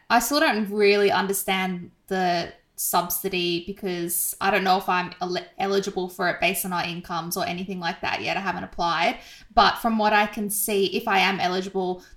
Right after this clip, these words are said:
the standard price is, like, a hundred and fifty dollars or a hundred and sixty dollars a day. And then if you get subsidy, it's about seventy, eighty bucks a day that you have to pay. So for a lot of people, that can still seem like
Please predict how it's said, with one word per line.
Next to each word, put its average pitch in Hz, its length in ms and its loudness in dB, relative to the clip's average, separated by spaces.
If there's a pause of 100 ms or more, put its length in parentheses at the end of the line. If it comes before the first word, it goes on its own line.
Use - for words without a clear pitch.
the 226 100 -2
standard 247 500 2
price 220 440 4
is, 196 420 4
like, 190 180 -2
a - 40 -2
hundred 208 340 -4
and 202 100 -10
fifty 214 260 -8
dollars 190 440 0
or 190 100 0
a 202 40 -2
hundred 196 260 -6
and 202 100 -4
sixty 196 320 -6
dollars 185 320 -2
a 196 60 -2
day. 233 520 4
And 226 160 -2
then 220 120 0
if 214 120 -4
you 214 60 -10
get 202 260 0
subsidy, 240 680 -2
it's 202 180 -4
about 196 320 0
seventy, 190 460 -4
eighty 185 300 -4
bucks 233 340 -2
a 226 60 -8
day 226 240 2
that 226 100 4
you 208 80 0
have 233 80 0
to - 80 -10
pay. 262 400 0 (240)
So - 160 4
for 285 160 4
a 277 60 6
lot - 140 8
of - 100 6
people, 226 280 0
that 190 160 4
can 214 100 -4
still 190 440 -2
seem 208 300 -4
like 180 300 -2